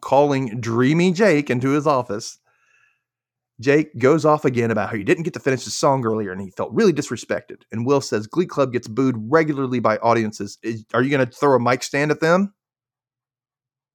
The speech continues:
And are you basically, yeah, if we get booed on stage, are you just gonna throw mic stands to the whole audience? Like, come on, dude. And Jake says, "You have a right to be angry." And Schuster, "And you don't know me." And that's when Will drops a bomb. "I knew your brother, Jake.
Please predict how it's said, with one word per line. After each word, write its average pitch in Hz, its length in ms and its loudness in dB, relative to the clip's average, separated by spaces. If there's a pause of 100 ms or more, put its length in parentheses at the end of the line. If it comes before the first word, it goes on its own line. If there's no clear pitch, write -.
(180)
And 113 140 -6
are 113 140 -4
you 113 60 -4
basically, 117 360 -2
yeah, 113 300 0
if 110 140 -8
we 139 80 -4
get 135 140 2
booed 147 220 4
on 143 140 6
stage, 139 360 0
are 127 60 -4
you 123 60 -8
just 120 120 -10
gonna 131 140 -4
throw 135 220 2
mic 127 200 2
stands 131 240 -2
to 131 40 -4
the 127 80 0
whole 139 120 2
audience? 160 320 2
Like, 131 140 -4
come 190 120 -4
on, 120 160 0
dude. 123 220 -4 (880)
And 135 120 -4
Jake 151 160 0
says, 143 180 -4
"You 160 60 -6
have 156 100 -2
a 139 60 4
right 170 180 2
to - 60 -16
be 117 160 -8
angry." 104 380 -6
And 104 160 -14 (100)
Schuster, - 760 -10
"And 110 220 -6
you 220 80 4
don't 139 180 4
know 131 140 2
me." 120 320 -2 (480)
And 143 100 -2
that's 156 160 -2
when 143 140 0
Will 147 180 6
drops 120 380 0
a 160 60 0
bomb. 107 400 0 (800)
"I 151 140 2
knew 139 160 2
your 131 180 0
brother, 131 400 2
Jake. 110 520 -4